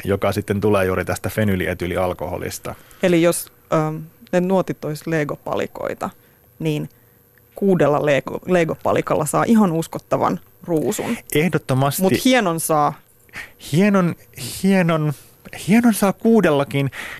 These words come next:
Speaker 1: Kaikista jännittävintä siinä on se, että ihan pienet muutokset niissä määrissä saattaa heilauttaa sitä ruusun karakteria aivan toiseen suuntaan. Eli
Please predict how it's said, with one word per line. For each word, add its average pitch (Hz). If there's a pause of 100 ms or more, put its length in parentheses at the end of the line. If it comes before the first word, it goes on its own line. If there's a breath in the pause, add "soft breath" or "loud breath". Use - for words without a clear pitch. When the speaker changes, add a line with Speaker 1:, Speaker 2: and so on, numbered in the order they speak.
Speaker 1:
Kaikista 202
jännittävintä 156
siinä 123
on 120
se, 127
että -
ihan 165 (100)
pienet 180
muutokset 131
niissä 113
määrissä 127 (360 loud breath)
saattaa 117
heilauttaa 117
sitä 120
ruusun 123
karakteria 98
aivan 107
toiseen 110
suuntaan. 92
Eli 98